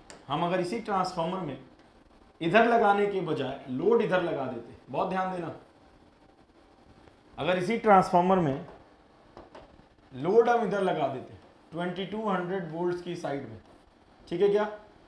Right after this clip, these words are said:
यस सर। So अगर लोड यहाँ लगा होता ट्वेंटी टू हंड्रेड वोल्ट्स की साइड में, then also it can maximum supply twenty five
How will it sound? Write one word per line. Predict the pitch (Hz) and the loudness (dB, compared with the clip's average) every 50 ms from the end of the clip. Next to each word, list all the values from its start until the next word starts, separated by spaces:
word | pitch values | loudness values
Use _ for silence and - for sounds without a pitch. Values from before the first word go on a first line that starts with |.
| - - 147 | -20 -8 -2
यस | 170 175 175 175 - | 0 0 0 0 -4
सर। | - - - - - _ - - - - | -10 -14 -16 -20 -20 _ -20 -20 -20 -10
So | - 190 | -6 -4
अगर | 190 196 202 254 254 226 220 | -2 0 2 2 2 2 2
लोड | 226 233 226 220 | 4 4 4 4
यहाँ | 214 202 190 208 214 | 2 0 0 0 0
लगा | 220 208 214 208 | 0 0 0 0
होता | 208 208 208 214 214 208 185 | 0 0 0 -4 -6 -6 -6
ट्वेंटी | 185 180 175 185 180 | -6 -6 -6 -6 -6
टू | 165 202 208 | -4 -4 -4
हंड्रेड | 202 190 180 185 180 165 | -4 -4 -4 -4 -6 -4
वोल्ट्स | 170 180 180 175 - | -4 -6 -6 -6 -6
की | - 180 170 | -8 -8 -8
साइड | - 165 165 165 165 | -6 -6 -6 -6 -6
में, | 160 160 147 139 | -6 -6 -6 -4
then | 185 196 208 | -4 -4 -2
also | 202 185 175 175 - 190 185 | -2 -4 -4 -6 -6 -6 -6
it | 170 - - | -6 -8 -8
can | 180 170 165 160 | -8 -8 -8 -8
maximum | 151 151 151 - 170 170 175 165 | -8 -10 -10 -12 -12 -12 -12 -10
supply | - 156 151 151 151 151 151 151 | -10 -10 -10 -8 -8 -8 -6 -6
twenty | 151 147 139 139 131 156 156 | -8 -8 -10 -10 -10 -10 -8
five | 151 139 139 143 | -8 -6 -6 -8